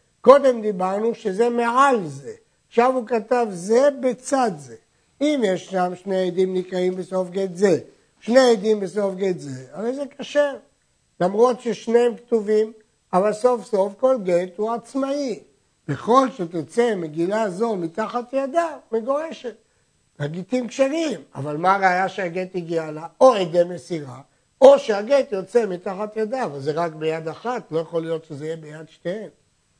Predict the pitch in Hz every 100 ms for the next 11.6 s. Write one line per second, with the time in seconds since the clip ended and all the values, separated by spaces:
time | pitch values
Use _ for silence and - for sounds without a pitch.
0 | _ _ _ _ _ _ _ _ _ _
1 | _ _ _ - 160 277 254 262 262 214
2 | - 208 233 269 262 202 233 233 240 220
3 | 208 262 269 160 - _ - 285 320 285
4 | - _ _ _ - 170 226 196 190 170
5 | 190 185 180 160 165 147 147 127 117 _
6 | 160 185 254 220 208 285 262 - 269 262
7 | 247 196 208 185 156 135 107 _ _ _
8 | - 185 196 262 285 254 262 226 220 269
9 | 247 269 285 262 254 247 226 208 220 185
10 | 180 160 165 175 - 254 277 220 - 277
11 | 294 277 262 254 - 156